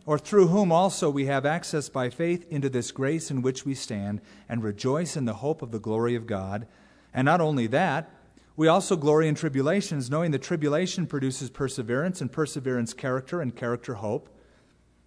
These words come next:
And hope does not disappoint, because the love of God has been poured out in our hearts by the Holy Spirit who was given to us." Now let's say, let's say, um,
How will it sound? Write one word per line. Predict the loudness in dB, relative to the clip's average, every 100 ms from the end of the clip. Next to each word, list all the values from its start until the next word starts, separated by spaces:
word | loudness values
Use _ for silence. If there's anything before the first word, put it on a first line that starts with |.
| _ _ _ _ _ -2
And | 2
hope | 6 4 4
does | 0
not | 2 0
disappoint, | 0 -2 -4 -2 -2 -2
because | -6 -4 -4 -2
the | 0
love | 2 0
of | -2
God | -2 0 -2
has | -4
been | -6
poured | -6 -4 -2
out | -2 -2
in | -4
our | -4 -4
hearts | -4 -4 -4 -10 -14 -20 -20 _ _ _ _ -6
by | 0 0
the | 0
Holy | 0 0 0
Spirit | -4 -4 -2 -2 -4 -18 -20 _ _ _ _ _ _ _ _ -6
who | -4
was | -2
given | 0 0 0
to | -4
us." | -10 -18 -20 _ -20 _ _ _ _ -8
Now | -6
let's | -4
say, | -2 0 -2 -6 -10
let's | -10 -8
say, | -6 -4 -4
um, | -6 -8